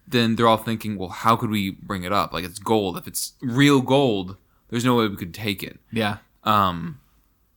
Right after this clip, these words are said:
Speaker 1: and then I think, yeah, so at first, Edmund's like, "Here, I'm gonna see how deep it is." So
Speaker 2: Yep.
Speaker 1: he takes his spear and puts it in the water,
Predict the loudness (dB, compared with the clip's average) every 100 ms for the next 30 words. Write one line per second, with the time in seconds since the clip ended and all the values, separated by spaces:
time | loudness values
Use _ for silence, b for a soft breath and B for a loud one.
0 | _ 0 2 4 2 -2 -10 -4 -2 0
1 | -2 -8 -16 -18 _ _ _ _ _ _
2 | _ _ _ _ _ _ -2 2 2 0
3 | -2 2 4 2 2 4 4 0 -2 -2
4 | -2 -2 -4 -2 0 0 0 -2 -6 -4
5 | -4 0 2 2 0 -2 -8 _ _ _
6 | _ _ _ _ _ -6 0 0 2 0
7 | 0 -4 -6 -6 -4 0 2 2 0 0
8 | 0 -2 -4 -4 -2 -4 -8 _ _ b
9 | b b b b -6 0 0 4 4 4
10 | 2 2 2 4 4 4 -4